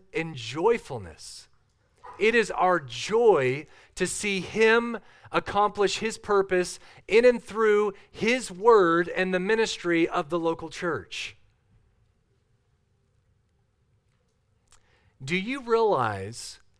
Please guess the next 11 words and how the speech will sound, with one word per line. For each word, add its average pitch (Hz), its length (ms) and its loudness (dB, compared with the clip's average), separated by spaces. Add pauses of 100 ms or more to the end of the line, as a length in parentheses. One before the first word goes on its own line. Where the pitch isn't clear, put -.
(180)
what 185 220 2
an 175 140 -2
evil 233 440 0
thing 202 300 -4
it 190 120 0
is 139 460 0
to 170 160 -8
rob 175 680 4 (180)
someone 160 760 -6 (280)
of 143 180 -8
joy? 127 640 -2